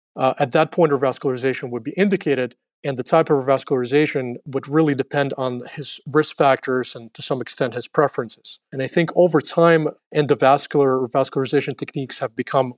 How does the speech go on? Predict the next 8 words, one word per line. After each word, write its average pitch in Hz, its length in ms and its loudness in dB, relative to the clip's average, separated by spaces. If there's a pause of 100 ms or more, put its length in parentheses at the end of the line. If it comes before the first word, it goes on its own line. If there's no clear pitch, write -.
much 139 280 -2
more 139 140 2
advanced, 131 540 0
and 113 180 -6 (400)
we 123 120 0
can 135 120 2
now 131 280 4 (100)
approach, - 580 0